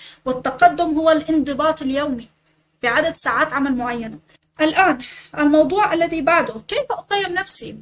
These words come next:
آه، طبعًا أنا تعبت، وأعتقد ربما أذنكم أيضًا تعبت من الكلام. آه، فعليًا هنالك عدة نقاط أريد التحدث بها،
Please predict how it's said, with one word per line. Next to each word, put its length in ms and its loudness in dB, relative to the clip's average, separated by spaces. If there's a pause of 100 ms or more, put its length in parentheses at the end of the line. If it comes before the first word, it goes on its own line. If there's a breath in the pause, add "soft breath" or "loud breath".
(360)
آه، 260 2
طبعًا 200 4
أنا 240 2
تعبت، 440 0
وأعتقد 460 -2
ربما 380 4
أذنكم 460 2
أيضًا 360 0
تعبت 360 -2
من 120 -2
الكلام. 560 -4 (560 loud breath)
آه، 120 -4
فعليًا 340 0
هنالك 360 2
عدة 280 2
نقاط 240 0
أريد 140 -4
التحدث 560 -6
بها، 400 2